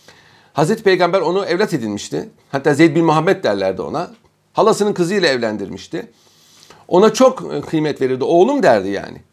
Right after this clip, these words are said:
Hatta Zeyd'in anne ve babası vaktiyle Boğaz harplerinde esir düşmüş. Araya araya oğullarını buldular. Medine-i Münevvere'de Hazreti Peygamber dediler ki, "Biz çocuğumuzu almaya geldik." Hazreti Peygamber dedi ki, e,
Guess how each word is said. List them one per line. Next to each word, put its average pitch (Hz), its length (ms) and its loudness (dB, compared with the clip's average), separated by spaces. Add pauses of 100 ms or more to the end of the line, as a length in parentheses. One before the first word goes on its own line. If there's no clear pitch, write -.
(320)
Hatta 196 420 2
Zeyd'in 220 300 -2
anne 226 260 0
ve 196 100 2
babası 175 460 -2 (400)
vaktiyle 160 380 0
Boğaz 151 240 4
harplerinde 113 380 -2
esir 110 260 -8
düşmüş. - 440 -14 (320)
Araya 165 340 2
araya 185 180 2
oğullarını 190 360 2
buldular. 156 420 0 (760)
Medine-i 160 340 2
Münevvere'de 127 680 2 (580)
Hazreti 165 260 0
Peygamber 180 460 2 (1200)
dediler 165 360 4
ki, 170 100 2
"Biz 160 120 -2 (180)
çocuğumuzu 165 380 0
almaya 160 280 2
geldik." 156 240 -2
Hazreti 156 240 -4
Peygamber 180 340 -2
dedi 226 100 -8
ki, - 180 -4 (440)
e, 135 260 6